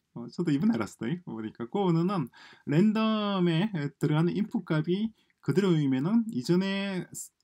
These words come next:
만들어졌던 랜드 값을 그냥 그대로 쓰고 있어요. 상당히 특이한 경우인데, 다른 언어는 이런 걸 제가 본 적이 없는데, 만약에 숫자를 우리가 여기다가 다른 숫자를 하나 넣어줘 볼까요? 그러면은 랜드 값이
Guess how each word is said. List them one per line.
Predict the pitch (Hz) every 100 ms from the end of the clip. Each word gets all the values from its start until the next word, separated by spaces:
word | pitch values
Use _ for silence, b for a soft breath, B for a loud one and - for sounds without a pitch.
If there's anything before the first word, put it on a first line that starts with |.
| _
만들어졌던 | - 117 151 175 156 170 156
랜드 | 131 151 156
값을 | 147 117
그냥 | 113 120
그대로 | - 117 120
쓰고 | - 98
있어요. | - - - 80 -
상당히 | - 127 113
특이한 | 156 139 104 92 - 90 90
경우인데, | 92 90 90 131 B B B B -
다른 | 127 180
언어는 | 202 214 208 180
이런 | 180 185
걸 | 156
제가 | 143
본 | 147
적이 | 147 123
없는데, | 104 107 90 110
만약에 | 131 131 147
숫자를 | 151 151 170 160
우리가 | 147 139
여기다가 | 135 113 113 160 180 - -
다른 | 107 127
숫자를 | 156 - 165
하나 | 123 110
넣어줘 | 110 110
볼까요? | 110 104 120 190 _ _ _ _
그러면은 | 156 143 127 135 226 - -
랜드 | 123 127 123
값이 | 110 - 190